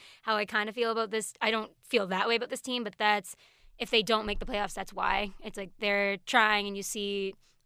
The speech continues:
uh, flashes of brilliance in Aho, and, I mean, I love the way Ferland plays. I think that's somebody they've desperately needed. And I think if they're gonna make the playoffs, it's because of a guy who can finish it off like that. And I think it's 'cause if Williams stays consistent, and he doesn't look like he's slowing it,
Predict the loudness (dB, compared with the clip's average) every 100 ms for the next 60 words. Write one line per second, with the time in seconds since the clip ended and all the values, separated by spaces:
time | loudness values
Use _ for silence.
0 | 2 4 2 -2 2 4 2 -4 -4 -4
1 | -4 -6 -6 -2 0 -2 -4 -6 -8 -10
2 | -12 -16 -20 _ _ -12 -8 -4 0 2
3 | 2 2 0 0 0 -4 -4 -2 -4 -6
4 | -2 2 0 -2 -2 -2 -2 -6 -8 -2
5 | -2 -2 -4 -4 -2 0 0 0 -6 -4
6 | 0 0 0 -4 -2 -2 -2 -2 0 0
7 | -4 -6 -8 -8 -6 -4 -2 -4 -6 -16
8 | 0 2 4 2 0 -2 -12 _ _ -2
9 | 4 4 4 -4 -2 -2 0 2 0 -4
10 | -6 0 2 2 -2 -4 -10 -14 -16 -14
11 | -12 -10 -10 -14 -18 -14 -4 -2 -2 -4
12 | -4 -4 -4 -8 -10 -10 -10 -10 -8 -8
13 | -10 -10 -12 -8 -8 -8 -8 -8 -8 -8
14 | -6 -4 -6